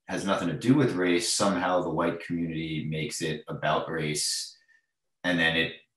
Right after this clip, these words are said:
will follow being called ignorant or not knowing all the facts, et cetera" Uh, so this is a very common theme that it's, "I'm, like, the only Black person in the room, um, and that alone makes me uncomfortable." Or,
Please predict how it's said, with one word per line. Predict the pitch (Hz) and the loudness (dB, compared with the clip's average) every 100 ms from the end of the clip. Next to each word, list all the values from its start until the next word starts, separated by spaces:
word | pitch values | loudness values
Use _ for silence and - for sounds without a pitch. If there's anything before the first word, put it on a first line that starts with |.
| _ - | _ -8
will | 85 - | -4 -2
follow | - 123 110 104 98 | 4 6 8 6 4
being | 82 85 80 | 4 0 0
called | 82 78 | 0 2
ignorant | 92 90 85 85 80 | 2 2 2 0 -2
or | |
not | 76 78 73 | 0 0 -2
knowing | 80 78 | -2 -2
all | 76 | -4
the | - | -4
facts, | - 85 78 - | 0 2 2 -2
et | 76 | -8
cetera" | - 87 85 78 76 - - - - | 0 0 2 2 0 -2 -10 -18 0
Uh, | 98 95 | 4 4
so | - 113 | 4 6
this | 147 - | 6 4
is | 98 | 6
a | |
very | 92 95 | 6 6
common | 92 80 | 4 2
theme | 80 85 73 | 0 0 0
that | 76 | 0
it's, | 78 - - - - _ _ - | 0 -2 -4 -6 -12 _ _ 4
"I'm, | 92 95 95 | 6 8 6
like, | 87 90 | 6 4
the | 92 92 | 6 4
only | 87 | 4
Black | 76 87 90 - | 4 4 4 0
person | 82 - 82 | -2 -2 -4
in | 78 | -2
the | 76 | -2
room, | 95 113 101 92 - _ _ _ | 2 4 2 0 -8 _ _ _
um, | 87 80 78 78 76 | -2 0 0 -2 -2
and | 85 87 82 78 76 69 - - _ _ _ _ _ _ _ _ - | 0 2 2 2 0 -4 -8 -16 _ _ _ _ _ _ _ _ 4
that | 95 101 | 6 6
alone | 98 104 123 120 | 6 8 8 8
makes | 120 117 113 | 6 4 4
me | 113 | 4
uncomfortable." | 110 113 110 - 107 107 107 107 | 4 4 2 2 0 2 2 2
Or, | - 160 98 101 123 | 4 6 6 4 2